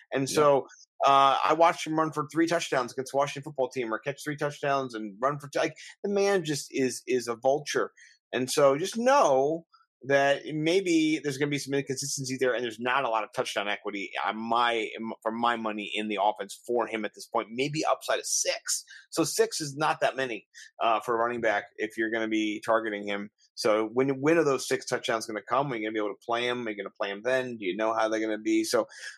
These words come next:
Speaker 1: I'd rather go for a bigger upside play,
Speaker 2: Right.
Speaker 1: uh, in that round. Um, you know.
Speaker 2: Yeah, I mean, you, you look at these, like, these ups, you know, like, we'll say they're, they're short yardage backs.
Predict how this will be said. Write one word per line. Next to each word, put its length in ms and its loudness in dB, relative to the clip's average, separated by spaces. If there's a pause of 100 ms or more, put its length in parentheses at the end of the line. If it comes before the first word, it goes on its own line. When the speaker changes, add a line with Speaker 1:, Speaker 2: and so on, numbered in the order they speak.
(220)
Speaker 1:
I'd 600 6
rather 200 6
go 220 4
for 120 4
a 80 -2
bigger 260 4
upside 400 2
play, 520 2
Speaker 2:
Right. 80 0
Speaker 1:
uh, 100 0
in 300 -2
that 140 0
round. 400 0 (200)
Um, 540 -2 (160)
you 140 -6
know. 120 -4
Speaker 2:
Yeah, 200 4
I 40 0
mean, 160 0
you, 260 6
you 220 4
look 260 4
at 160 2
these, 440 0
like, 160 -2 (420)
these 400 2
ups, 420 0
you 100 0
know, 80 2
like, 120 2
we'll 140 2
say 300 4
they're, 260 -2
they're 180 0 (1200)
short 400 4
yardage 520 4
backs. 600 -6